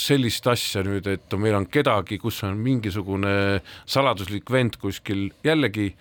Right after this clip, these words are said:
nagu ka Ago Leis ütles, organiseeritud kuritegevus on muutunud, äh, ta on, äh, äh, palju dünaamilisem ja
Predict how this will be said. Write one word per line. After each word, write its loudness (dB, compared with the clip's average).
nagu 2
ka 4
Ago 2
Leis 2
ütles, -6
organiseeritud -2
kuritegevus 0
on 4
muutunud, 2
äh, 2
ta 4
on, 4
äh, 2
äh, 2
palju 2
dünaamilisem 2
ja 4